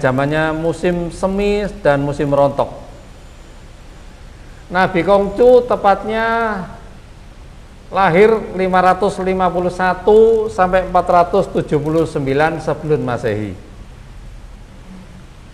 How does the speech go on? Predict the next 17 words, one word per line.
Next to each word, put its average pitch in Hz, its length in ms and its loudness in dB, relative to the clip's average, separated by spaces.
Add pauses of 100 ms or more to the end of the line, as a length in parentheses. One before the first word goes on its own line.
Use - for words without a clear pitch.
(1040)
Nabi 202 400 0
Konghucu 214 400 2
ini, 262 240 0
beliau 185 480 4
ini 233 160 2
suka 208 400 -2
belajar 131 480 0 (2250)
dan 160 320 2
selalu 247 720 4 (320)
belajar 139 400 2
terus, 113 240 -8 (160)
setiap 190 480 0
hari 147 240 -2
belajar. 98 400 -8 (1600)
Beliau 190 320 4
mempelajari 214 640 4
penanggalan 165 880 2